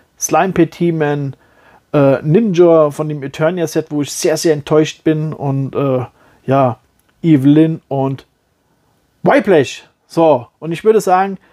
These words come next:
wir machen jetzt hier mal hier einen Cut und dann machen wir einen zweiten Teil. Ja, vielen Dank fürs Reinschalten. Ich komme noch mal kurz vor die Kamera. Ja, äh, liebe Videofreunde, da,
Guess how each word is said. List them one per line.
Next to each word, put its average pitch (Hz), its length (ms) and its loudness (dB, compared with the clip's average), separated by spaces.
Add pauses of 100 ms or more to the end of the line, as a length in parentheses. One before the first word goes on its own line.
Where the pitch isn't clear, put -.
wir 190 160 2
machen 185 260 0
jetzt 175 180 -4
hier 165 120 -4
mal 147 140 -4
hier 185 280 0
einen 160 160 -8
Cut - 360 -6 (640)
und 156 360 0
dann 156 380 -2 (260)
machen 151 360 -2
wir 151 380 -2 (800)
einen 214 120 -4
zweiten 135 460 -2
Teil. 202 440 -2 (720)
Ja, 165 380 0
vielen 190 400 0
Dank 185 420 -6 (300)
fürs - 260 -6
Reinschalten. 196 600 -4
Ich - 100 -12
komme 370 160 -4
noch 320 100 -2
mal 226 140 0
kurz - 300 -2
vor - 260 -4
die 147 100 -6
Kamera. - 480 -10 (1040)
Ja, 269 300 4 (200)
äh, 226 200 -2
liebe 277 800 -2
Videofreunde, 220 1200 0
da, 214 520 2